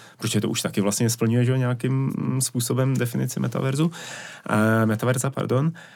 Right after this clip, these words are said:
Aby si nemusel, nechtěl chodit na YouTube, aby si nechtěl chodit nikam jinam, aby si prostě zapnul svůj počítač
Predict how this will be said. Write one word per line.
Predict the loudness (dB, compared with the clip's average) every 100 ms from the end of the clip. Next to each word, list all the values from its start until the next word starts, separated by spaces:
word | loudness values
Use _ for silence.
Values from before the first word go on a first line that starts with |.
| -16 -2
Aby | 4 6
si | 6 6
nemusel, | 6 6 4 4 4
nechtěl | 2 2 0
chodit | 2 0 0
na | 0
YouTube, | 0 2 2 0
aby | 0 0
si | 2
nechtěl | 2 2 0
chodit | 0 2
nikam | 2 4 2
jinam, | 2 2 0
aby | 2 2
si | 2
prostě | -2 -2 -2 -2 0
zapnul | 0 0 -2
svůj | -4 -4
počítač | -4 -4 -2 0 -2